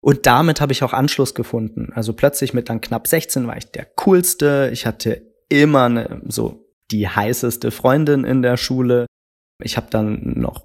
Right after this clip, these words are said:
semi-professionell weiter getanzt. Ich war dann, ich hab dann zwei Jahre halt Stoff nachgeholt, äh, auf dem Gymi. Aber ich war halt sehr gut. Ich hab semi-professionell getanzt. Ähm, ich war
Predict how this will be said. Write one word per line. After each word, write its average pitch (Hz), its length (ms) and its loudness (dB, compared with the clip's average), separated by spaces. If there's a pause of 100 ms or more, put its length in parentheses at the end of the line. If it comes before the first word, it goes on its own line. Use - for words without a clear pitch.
semi-professionell 127 1300 0
weiter 113 320 -2
getanzt. 131 680 -4
Ich - 240 -8
war 107 140 -2
dann, 107 340 -4
ich - 120 -10
hab - 120 -12
dann 104 140 -4
zwei 107 260 0
Jahre 107 320 -2
halt 104 160 -4
Stoff - 320 -2
nachgeholt, 113 760 -2
äh, 113 160 -4
auf 104 180 -4
dem 113 220 -2
Gymi. 151 400 2 (580)
Aber 113 280 -2
ich - 120 -8
war 104 140 -2
halt 101 160 -4
sehr 117 360 0
gut. 160 440 0
Ich - 240 -6
hab - 160 -6
semi-professionell 117 840 -2
getanzt. 147 840 -2
Ähm, 117 340 -2
ich - 220 -6
war 110 260 -2